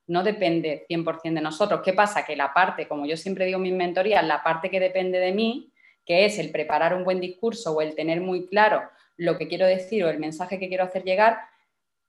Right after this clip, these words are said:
esa parte que sí depende de mí, insisto, yo voy a intentar llevarla cien por cien preparada, para que a la hora de que me prejuzguen, pues por lo menos,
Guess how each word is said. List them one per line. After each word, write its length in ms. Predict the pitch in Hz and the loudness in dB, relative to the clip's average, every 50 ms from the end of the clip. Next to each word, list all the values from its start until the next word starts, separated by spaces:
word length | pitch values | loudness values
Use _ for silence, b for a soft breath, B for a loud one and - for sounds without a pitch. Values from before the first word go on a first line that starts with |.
| _ _ - | _ _ 0
esa 280 | 196 233 240 254 262 233 | 0 0 2 2 4 4
parte 240 | 240 233 202 185 160 | 4 4 4 0 -4
que 80 | 156 | -4
sí 140 | 160 - 202 | -6 -4 -4
depende 320 | 196 196 196 196 202 196 | -4 -2 -2 0 0 0
de 80 | 190 196 | 0 0
mí, 120 | 202 202 | 0 0
insisto, 520 | 196 196 190 - 226 226 220 - - 226 226 | 0 -2 -2 -2 -4 -6 -6 -2 0 0 2
yo 120 | 190 165 | 2 2
voy 100 | 165 185 | 2 2
a 200 | 196 190 190 - - | 2 2 0 -4 -6
intentar 500 | 190 180 170 175 156 151 147 156 156 156 | -4 -4 -2 -2 -2 -2 0 0 -2 0
llevarla 460 | 175 175 170 170 165 185 208 208 208 | -2 2 2 2 2 2 -2 -4 -4
cien 160 | - 160 160 | -6 -8 -6
por 200 | 160 170 170 170 | -4 -6 -8 -6
cien 180 | - 185 180 170 | -6 -4 -4 -2
preparada, 640 | 170 175 170 - 151 151 175 214 214 160 - - _ _ _ _ _ _ _ _ _ _ _ _ _ _ _ _ _ _ _ | -4 -4 -2 -2 0 2 2 2 2 0 -4 -8 _ _ _ _ _ _ _ _ _ _ _ _ _ _ _ _ _ _ _
para 260 | - 165 160 151 147 | 2 4 4 4 4
que 80 | 170 160 | 2 0
a 40 | 151 | 2
la 140 | 156 151 160 | 4 6 6
hora 140 | 170 185 | 6 6
de 100 | 185 185 | 6 4
que 100 | 180 196 | 2 2
me 140 | 202 196 190 | 0 0 0
prejuzguen, 800 | 196 - 190 190 185 - - 220 226 220 214 214 220 262 269 269 | 0 2 2 2 2 2 0 0 0 2 4 2 2 2 2 0
pues 140 | 190 180 - | -2 -2 0
por 240 | - 175 170 165 | 0 0 0 2
lo 100 | 160 151 | 0 0
menos, 480 | 151 165 185 202 214 202 220 277 285 | 2 2 2 2 2 2 0 0 -2